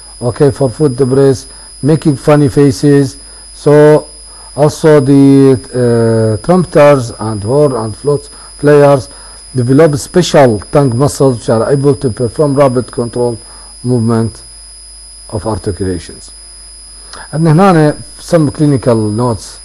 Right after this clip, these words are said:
هنا هاي سحولة tongue tie or ankyli-، uh, or, uh, ankyloglossia. Uh, sometimes an-، uh,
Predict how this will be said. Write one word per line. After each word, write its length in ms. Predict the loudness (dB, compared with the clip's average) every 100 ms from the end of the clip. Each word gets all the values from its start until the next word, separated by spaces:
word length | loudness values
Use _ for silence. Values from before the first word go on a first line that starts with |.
| -20 -12 -2
هنا 300 | 0 2 2
هاي 60 |
سحولة 600 | 0 0 2 4 2 0 -8 -20 -20 -20 -2
tongue 200 | 0 0 0 2
tie 260 | 2 0 -6 -20 -20 -20 -20 -20 -20 -20 -20 -20 -20 -20 -20 -20 -4
or 160 | 2 2 2
ankyli-، 460 | 0 2 4 4 2
uh, 240 | 0 2 2
or, 120 | 2 2 2
uh, 260 | 0 -2
ankyloglossia. 840 | -4 0 2 2 2 0 0 -4 -8 -10 -20 -20 -20 -20 -20 -12
Uh, 140 | -10 -6
sometimes 480 | -6 -2 -2 -4
an-، 200 | -6 -10 -10
uh, 340 | -8 -6 -6